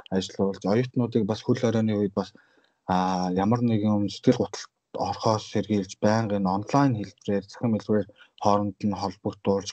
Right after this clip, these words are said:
группүүд үүсгэж за тэгээд бид хэдийг явснаас хойш бол нөхцөл байдал нөгөө Ухаанаас нүүлгэн шилжүүлэх ерхдөө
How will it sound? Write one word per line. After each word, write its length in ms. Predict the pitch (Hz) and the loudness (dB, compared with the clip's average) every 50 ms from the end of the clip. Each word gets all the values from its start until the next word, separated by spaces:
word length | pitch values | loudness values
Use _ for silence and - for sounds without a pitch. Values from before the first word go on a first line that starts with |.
| _ | _
группүүд 600 | - 104 104 110 107 104 _ - 110 104 104 104 - | 0 2 2 2 0 -2 _ 0 0 0 0 2 2
үүсгэж 560 | 107 107 107 - - - 107 98 98 - _ | 2 2 2 0 0 0 0 0 0 -6 _
за 240 | - - 95 107 113 113 - | -2 0 2 2 2 0 -2
тэгээд 300 | - 113 123 127 127 127 - - - - _ _ _ - _ _ _ _ _ | -2 2 4 4 4 2 -4 -18 -20 -20 _ _ _ -20 _ _ _ _ _
бид 160 | - 131 127 | 6 6 8
хэдийг 280 | - 135 123 135 127 113 | 8 4 6 6 4 6
явснаас 560 | 113 107 107 107 - - - 143 143 127 - - | 4 4 2 2 -2 -2 0 0 0 0 -2 -4
хойш 320 | 107 101 104 - - - _ - | -4 -2 -4 -6 -10 -10 _ -6
бол 160 | 101 95 - - - - _ - _ _ _ _ _ - | -6 -6 -6 -12 -18 -20 _ -20 _ _ _ _ _ -4
нөхцөл 880 | 104 101 98 98 98 98 95 98 95 92 92 - - - 123 - - 110 | -2 -2 0 0 -2 -2 -4 -4 -6 -6 -8 -10 0 0 0 2 2 0
байдал 260 | 104 98 - - - 104 | 0 0 -4 -8 -6 -4
нөгөө 240 | 98 104 101 95 92 - _ _ _ _ _ _ _ - - 71 | -2 0 0 0 -2 -4 _ _ _ _ _ _ _ -16 -6 0
Ухаанаас 560 | 107 113 - - 143 143 139 127 127 - _ | 0 0 2 4 6 6 6 4 0 -4 _
нүүлгэн 320 | - 123 127 135 - 143 120 | 4 4 4 6 4 2 0
шилжүүлэх 420 | 123 110 117 - 117 - - 117 107 98 117 | 0 -2 0 0 -2 0 0 -2 0 0 -2
ерхдөө 220 | 113 - 117 110 | 0 2 2 2